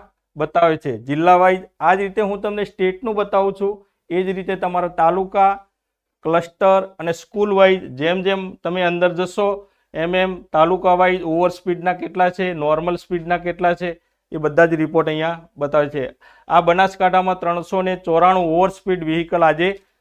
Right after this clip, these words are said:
થયેલા છે. તાલુકા વાઇઝ જોવું હોય તો પણ એ રીતે અંદર જશો, એ રીતે તમને બતાવશે.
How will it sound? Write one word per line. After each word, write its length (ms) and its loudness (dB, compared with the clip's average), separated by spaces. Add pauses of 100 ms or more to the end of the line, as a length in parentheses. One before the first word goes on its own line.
(260)
થયેલા 280 2
છે. 260 -10 (260)
તાલુકા 440 2
વાઇઝ 320 4
જોવું 440 0
હોય 160 2
તો 100 -2
પણ 180 -2
એ 80 -2
રીતે 240 -2
અંદર 320 0
જશો, 440 -4 (260)
એ 100 -6
રીતે 240 -2
તમને 480 -4 (260)
બતાવશે. 680 -4